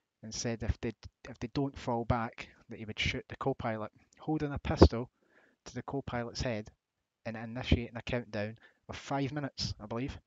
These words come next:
Um, they, the armed troops fell back. The aircraft was then refueled,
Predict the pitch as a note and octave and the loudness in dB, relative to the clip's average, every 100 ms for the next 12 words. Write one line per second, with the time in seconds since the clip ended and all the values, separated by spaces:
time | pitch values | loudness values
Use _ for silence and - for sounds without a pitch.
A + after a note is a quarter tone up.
0 | _ - - _ _ - A2+ G#2+ G#2 A2+ | _ -20 -20 _ _ -6 -4 -4 -4 -6
1 | - _ - A2 G#2+ A2 - A#2 - - | -6 _ -10 -6 -4 -4 -6 -10 -2 -2
2 | A#2 G#2+ G#2 A2+ - - - _ _ _ | 0 -4 -2 -4 -4 -4 -4 _ _ _
3 | _ _ _ _ - _ _ _ _ _ | _ _ _ _ -20 _ _ _ _ _
4 | _ _ _ _ _ _ _ _ _ _ | _ _ _ _ _ _ _ _ _ _
5 | _ _ _ _ _ _ _ _ _ _ | _ _ _ _ _ _ _ _ _ _
6 | _ _ _ _ _ - - _ _ _ | _ _ _ _ _ -20 -20 _ _ _
7 | _ _ - C#3+ D#3+ - D3+ C#3+ - B2+ | _ _ -2 0 2 2 2 0 -2 -2
8 | C3+ C3+ B2+ B2+ - B2 A2 C3 | 0 0 -2 -4 -4 -2 -2 -4